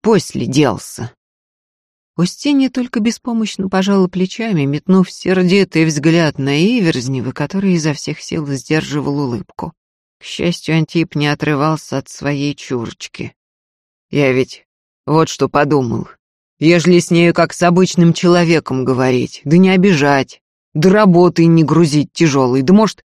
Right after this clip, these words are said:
водить куда на цветочки поглядеть, коль нравится ей.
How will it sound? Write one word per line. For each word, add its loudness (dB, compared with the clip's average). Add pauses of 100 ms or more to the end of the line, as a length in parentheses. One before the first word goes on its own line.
(140)
водить 2
куда 4
на 2
цветочки 2
поглядеть, 2
коль 4
нравится 0
ей. -8